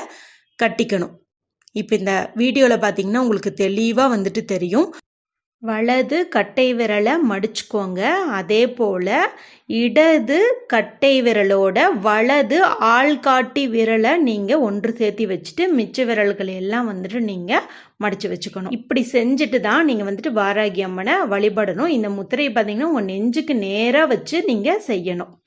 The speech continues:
அதே போல, இந்த மாதிரி விரல்கள் பாத்தீங்கன்னா, ஒரு சிலர் இடது கையில இருக்கிற கட்டை விரலை உள்நோக்கி மடிச்சு வைக்கிறாங்க. அந்த மாதிரி செய்யாதீங்க.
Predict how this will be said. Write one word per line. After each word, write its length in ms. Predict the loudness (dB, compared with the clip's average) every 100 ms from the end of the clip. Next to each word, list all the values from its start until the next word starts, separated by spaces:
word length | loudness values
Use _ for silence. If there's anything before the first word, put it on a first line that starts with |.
| _ _ -4
அதே 340 | -2 2 0
போல, 420 | 0 0 0 0 -2
இந்த 280 | 0 2
மாதிரி 420 | 2 0 2 -2 0
விரல்கள் 520 | 0 2 2 2 0
பாத்தீங்கன்னா, 640 | 0 -2 -2 -2 0 0
ஒரு 220 | 2 0 0
சிலர் 320 | 0 2 0
இடது 680 | 0 2 4 4 6 4 2
கையில 260 | 2 2 2
இருக்கிற 340 | 0 0 -2
கட்டை 360 | 0 -2 2 2
விரலை 240 | 2 2
உள்நோக்கி 680 | 2 2 2 2 2 0 -2 -2
மடிச்சு 300 | -4 -6 -6
வைக்கிறாங்க. 520 | -6 -6 -8 -6 -8 -10 _ _ _ _ -20 -6
அந்த 200 | 0 2
மாதிரி 520 | 2 2 2 0 0 0
செய்யாதீங்க. 580 | 0 2 0 -2 -4